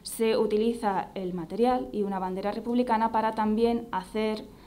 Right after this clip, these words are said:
virtualmente avanzar a la manifestación por esta bandera republicana a medida que el lector o la lectora va pasando las páginas. Eh, más adelante, además, aparecen homenajes explícitos a los compañeros torturados por la policía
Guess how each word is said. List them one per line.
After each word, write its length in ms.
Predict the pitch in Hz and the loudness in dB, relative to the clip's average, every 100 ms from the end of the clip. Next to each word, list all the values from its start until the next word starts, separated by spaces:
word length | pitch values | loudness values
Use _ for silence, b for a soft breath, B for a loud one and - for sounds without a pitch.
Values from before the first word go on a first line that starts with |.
| B - | B -4
virtualmente 540 | 208 214 214 226 220 | -2 2 2 4 4
avanzar 600 | 214 185 190 - 220 220 | 4 4 2 4 6 6
a 60 | 208 | 2
la 80 | 202 | 0
manifestación 640 | 196 202 214 214 214 214 | -2 -4 -6 -8 -4 -2
por 100 | 214 | 0
esta 220 | 196 214 | -2 -2
bandera 280 | 196 208 208 | -2 0 0
republicana 840 | 208 208 220 202 196 202 220 220 | 0 0 0 2 0 2 2 4
a 20 | 220 | 0
medida 300 | 196 190 190 | 0 -2 -2
que 180 | 202 | -4
el 260 | 185 180 185 | -2 -2 -2
lector 460 | 170 - 214 208 208 | -4 -4 -2 0 0
o 40 | |
la 80 | 170 | -4
lectora 340 | 175 202 185 | -4 -2 -2
va 160 | 185 180 | -2 -2
pasando 340 | 185 202 185 | -4 -2 -2
las 140 | 165 - | -4 -2
páginas. 500 | 196 - 151 156 - B B B B B - | -4 -2 -8 -8 -12 B B B B B -2
Eh, 560 | 214 208 202 196 190 - - - - - - | 4 6 6 4 0 -8 -16 -20 -20 -20 2
más 220 | 247 226 226 | 8 8 8
adelante, 360 | 208 233 269 | 8 4 4
además, 380 | 269 247 240 254 | 4 4 4 2
aparecen 640 | 214 208 208 220 208 202 202 | -2 -2 -2 0 0 0 -4
homenajes 540 | 196 202 208 220 196 | -4 -2 -4 -4 -6
explícitos 680 | - 214 240 254 277 285 302 B B B | -4 0 2 0 0 0 -2 B B B
a 100 | 208 | 2
los 140 | 208 208 | 2 2
compañeros 480 | 214 202 202 202 | 2 2 2 -2
torturados 500 | 214 190 180 190 240 | -2 -4 -2 -2 -2
por 140 | 277 233 | -2 -2
la 100 | 196 | -2
policía 640 | 196 185 202 202 190 185 | -2 -6 -4 0 0 -2